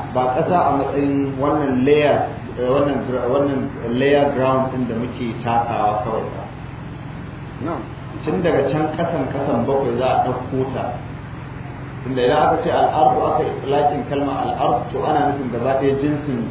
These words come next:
Speaker 1: ƙasar. Wanda kuma kun san al'ardu yana zuwa da ma'anar ƙasa haka ta ƙasa, yana zuwa kuma da ma'anar planet na Earth.
Speaker 2: Na'am.
Speaker 1: Duniyar baki ɗaya.
Speaker 2: Hmm.
Speaker 1: Da dukkan abin da yake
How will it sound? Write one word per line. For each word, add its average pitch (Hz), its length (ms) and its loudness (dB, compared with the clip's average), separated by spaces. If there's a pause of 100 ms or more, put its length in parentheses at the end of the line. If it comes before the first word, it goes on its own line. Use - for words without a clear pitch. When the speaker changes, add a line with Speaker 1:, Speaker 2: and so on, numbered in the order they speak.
(120)
Speaker 1:
ƙasar. 135 440 0 (1000)
Wanda 123 200 0
kuma 147 260 2
kun - 180 0
san 190 80 0
al'ardu 160 720 2 (800)
yana 156 280 4
zuwa 156 200 4
da 139 80 4
ma'anar 135 560 0
ƙasa 165 320 2
haka 165 320 2
ta 156 100 0
ƙasa, 151 460 2
yana 151 200 2
zuwa 147 180 2
kuma 143 140 -2
da 143 100 0
ma'anar 127 280 -2 (120)
planet 156 500 4 (480)
na 127 100 -2
Earth. 156 380 0 (960)
Speaker 2:
Na'am. 131 240 -6 (220)
Speaker 1:
Duniyar 151 420 4
baki 113 400 0
ɗaya. 110 320 0
Speaker 2:
Hmm. 101 320 -8 (640)
Speaker 1:
Da 143 80 0
dukkan 214 420 2
abin 170 280 2
da 165 80 2
yake 160 180 0